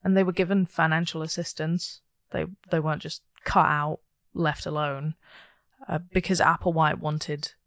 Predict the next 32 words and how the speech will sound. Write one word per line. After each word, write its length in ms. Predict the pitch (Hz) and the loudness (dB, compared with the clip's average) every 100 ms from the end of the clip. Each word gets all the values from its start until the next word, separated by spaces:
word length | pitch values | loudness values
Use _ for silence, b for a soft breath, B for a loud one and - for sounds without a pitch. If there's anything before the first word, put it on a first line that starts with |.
| - | -6
quality, 580 | - 151 151 - 147 | 0 2 0 -6 -8
not 240 | 147 151 - | -4 -6 -6
quantity 540 | - 151 - - 151 | -8 -6 -8 -8 -8
of 120 | 143 | -10
followers, 640 | - 147 143 117 156 - - _ _ _ _ _ | -6 -6 -4 -6 -4 -6 -8 _ _ _ _ _
which 180 | - 226 | 6 6
seems 240 | 190 190 180 | 6 4 6
odd 300 | 185 160 165 | 6 6 2
because 240 | 165 180 | -6 -6
a 40 | |
couple 240 | - 180 170 | -4 -2 -2
of 100 | 165 | 0
times 380 | 165 156 156 156 | 0 0 -2 -6
in 120 | 156 | -8
the 300 | 151 147 - _ _ _ - | -8 -8 -12 _ _ _ 0
earlier, 680 | 175 180 160 156 151 147 151 _ _ _ _ | 4 6 4 2 -2 -4 -8 _ _ _ _
sort 180 | - 165 | -8 -4
of 60 | 147 | -4
in 140 | 147 | -4
the 140 | 139 147 | -4 -4
early 180 | 143 | -4
seventies, 680 | 147 160 151 143 143 147 160 - B B B | -4 -4 -4 -8 -8 -8 -8 -10 B B B
he 180 | 190 | 0
does 320 | 165 151 156 156 | 4 4 4 -2
mention 640 | 147 151 - 147 143 151 _ _ _ _ _ _ _ _ _ _ _ _ _ - | -6 -4 -6 -4 -6 -8 _ _ _ _ _ _ _ _ _ _ _ _ _ -4
how 140 | 160 | 0
many 180 | 156 151 | 2 2
people 320 | 143 165 151 | -2 -6 -6
he 140 | 156 151 | -8 -10
wants 340 | 139 131 - | -8 -6 -6
to 120 | - 160 | -6 -6
join. 440 | 139 117 101 165 | -6 -6 -8 -12